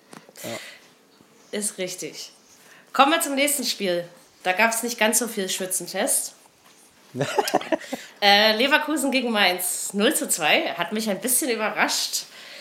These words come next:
Speaker 1: Hat
Speaker 2: weil
Speaker 1: mich
Speaker 2: Leverkusen
Speaker 1: gefreut für die
Speaker 2: i-
Speaker 1: Mainzer.
Speaker 2: Ah, ich, ich, ich fand's jetzt auch nicht schlecht. Deswegen kommen jetzt folgende Thesen.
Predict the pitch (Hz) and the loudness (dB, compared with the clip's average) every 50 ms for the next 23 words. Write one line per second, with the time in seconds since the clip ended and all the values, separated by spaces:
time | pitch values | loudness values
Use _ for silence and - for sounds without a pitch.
0 | - - - - - - - - 120 131 180 185 190 196 196 202 226 226 - 226 | -18 -18 -20 -20 -20 -20 -10 -4 0 2 4 6 6 6 6 4 4 2 4 4
1 | 233 220 202 214 226 208 165 151 147 156 151 156 147 147 151 147 - - 127 120 | 6 8 8 6 4 2 0 0 2 2 2 2 2 2 0 0 -2 -4 -4 -4
2 | 113 - _ _ - _ _ _ - - - 262 247 - - - - - - - | -6 -8 _ _ -20 _ _ _ -4 2 4 4 4 4 2 -2 -6 -8 -10 -10
3 | - - _ - 208 - 226 226 - - - 226 226 226 - - 240 220 - - | -14 -14 _ -6 -4 -2 -2 -2 -2 0 2 2 2 2 2 0 0 0 -2 -4
4 | - 135 170 214 240 247 208 196 - - 269 277 254 214 - - - - - - | -2 0 -2 0 0 0 -2 -2 0 4 4 4 4 4 2 -6 -10 -12 -12 -14
5 | 277 - - - - - - - 233 240 240 - - 262 285 294 262 294 294 294 | -16 -20 -20 -20 -20 -16 -6 -2 0 0 0 2 2 4 2 4 2 2 0 0
6 | 302 285 254 - - - _ _ _ _ - - - - - - - - - - | -2 -4 -6 -12 -18 -20 _ _ _ _ -20 -20 -20 -20 -20 -20 -20 -20 -20 -20
7 | - - _ - - 233 220 226 214 202 208 - - - 202 208 214 214 208 202 | -20 -20 _ -6 -2 0 0 2 0 0 0 -2 -2 0 0 0 0 0 -2 -2
8 | 202 - 202 185 185 180 180 214 254 285 285 | -2 -2 -2 0 0 0 0 0 0 -2 -4